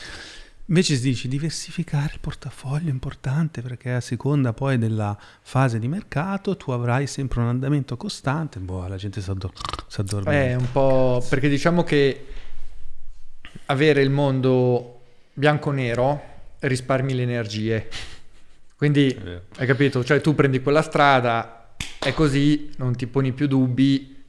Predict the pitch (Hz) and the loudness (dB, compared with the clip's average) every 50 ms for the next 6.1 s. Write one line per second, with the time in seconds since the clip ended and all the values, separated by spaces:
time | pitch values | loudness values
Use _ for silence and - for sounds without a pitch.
0 | - - 143 131 120 113 117 110 101 101 98 95 101 - - - - - - - | -8 -4 -4 -2 -2 -2 -2 -2 -4 -6 -8 -10 -10 -14 -16 -18 -20 -20 -20 -20
1 | - - - - - - - - - - 143 147 156 151 151 147 123 113 - - | -20 -18 -16 -16 -14 -10 -8 -6 -4 -2 2 2 2 4 4 4 4 4 0 -2
2 | - - - - - - - - - - - - - 127 131 143 156 151 143 143 | -14 -14 -14 -14 -12 -12 -12 -14 -16 -16 -16 -10 -4 0 4 4 6 6 4 6
3 | - 151 147 135 127 120 117 113 - 156 135 - 135 123 127 143 143 - - - | 6 6 6 6 6 4 0 -2 -2 -4 0 2 4 6 6 4 4 2 0 4
4 | 143 135 131 131 139 147 156 160 165 160 - - - - 135 131 120 113 123 117 | 4 6 6 6 4 4 4 2 2 0 4 4 6 6 6 4 4 4 0 0
5 | 120 113 - - 123 120 135 139 - 151 147 147 147 143 147 151 151 151 151 151 | 0 -2 -4 -2 -2 -2 -2 0 4 6 8 8 8 6 4 2 4 4 2 0
6 | - - | -2 -8